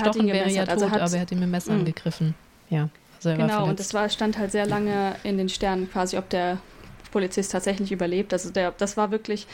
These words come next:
Speaker 2: quasi, es hieß in den Bericht, es ist eventuell ein Mörderer auf, äh, unterwegs. Und, ähm, das war dann schon sehr krass. Es wurde dann sofort rumgeschickt, äh,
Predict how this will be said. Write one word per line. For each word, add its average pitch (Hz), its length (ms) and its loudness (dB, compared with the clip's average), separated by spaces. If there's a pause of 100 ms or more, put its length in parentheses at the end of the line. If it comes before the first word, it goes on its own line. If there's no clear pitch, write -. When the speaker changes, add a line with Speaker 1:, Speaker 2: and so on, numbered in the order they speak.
(240)
Speaker 2:
quasi, 240 320 0
es 220 140 -6
hieß 233 240 0
in 202 220 0
den 190 300 0
Bericht, 220 360 -2
es 202 100 -2
ist 214 160 -2
eventuell 185 380 0
ein 175 140 0
Mörderer 180 420 0
auf, 170 400 -4
äh, 175 120 2
unterwegs. 180 560 -2 (560)
Und, 185 500 -2
ähm, 175 420 0 (160)
das 185 180 -2
war 190 120 2
dann 220 320 0
schon 220 800 -2
sehr 220 180 0
krass. 254 320 -2
Es 180 120 -8
wurde 190 180 0
dann 185 140 0
sofort 202 320 -2
rumgeschickt, 202 600 -2
äh, 180 220 0